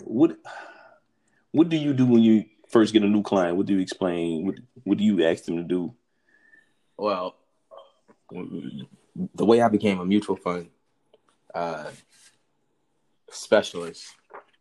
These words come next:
Speaker 2: at Edward Jones, I basically, um, did something no one should ever do. And I tell this to kids all the time.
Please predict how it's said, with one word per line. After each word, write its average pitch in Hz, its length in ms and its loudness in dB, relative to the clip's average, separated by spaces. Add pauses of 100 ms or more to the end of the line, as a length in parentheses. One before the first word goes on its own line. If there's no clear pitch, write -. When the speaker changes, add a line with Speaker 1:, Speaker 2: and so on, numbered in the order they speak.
Speaker 2:
at 87 220 -10
Edward 85 260 -6
Jones, 87 640 -8 (960)
I - 80 -14
basically, 90 840 -4
um, 80 440 -16 (580)
did 104 180 6
something 95 400 -6
no 92 120 -2
one 92 180 -6
should 82 200 -6
ever 82 180 -10
do. 73 180 -16 (640)
And 90 100 -6
I 87 60 -4
tell 92 180 -2
this 92 140 -8
to - 100 -12
kids 85 320 -8
all 76 160 -12
the 76 80 -20
time. - 300 -20